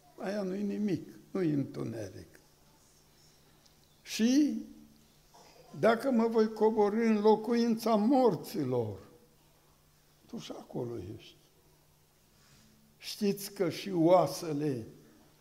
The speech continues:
sfinților sunt văzute în morminte?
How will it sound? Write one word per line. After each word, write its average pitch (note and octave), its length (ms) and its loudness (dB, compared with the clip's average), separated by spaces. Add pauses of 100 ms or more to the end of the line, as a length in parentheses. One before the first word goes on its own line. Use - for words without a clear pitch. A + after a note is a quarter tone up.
(560)
sfinților C#3 1000 -2 (840)
sunt E3 380 2
văzute D#3 640 2
în C#3+ 160 2
morminte? D#3+ 800 2